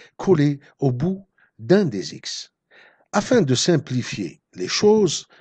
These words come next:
nous avons donc des individus X Y, mais de phénotype féminin, et des individus X X,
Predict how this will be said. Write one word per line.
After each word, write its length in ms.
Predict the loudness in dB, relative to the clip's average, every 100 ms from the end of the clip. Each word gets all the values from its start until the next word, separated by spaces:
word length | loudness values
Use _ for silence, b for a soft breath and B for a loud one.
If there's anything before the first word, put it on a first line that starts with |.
| b
nous 340 | 0 0 2
avons 300 | 0 -2 -8
donc 400 | -2 0 0 -2 -12 B B
des 380 | -4 -2 0 0
individus 580 | -2 -2 -12 -14 -14 -16 -8
X 280 | -4 -4 -6
Y, 600 | -10 -8 -2 -2 -2 -8 B B B
mais 280 | 0 2 0
de 160 | -2
phénotype 600 | -2 0 0 -2 -6 -12
féminin, 560 | -12 -8 -4 -2 -2 -6 B B B -8
et 120 | -6
des 280 | -2 -2 0
individus 680 | -2 -4 -12 -14 -16 -16 -8
X 340 | -8 -6 -10 -8
X, 340 | -10 -8 -14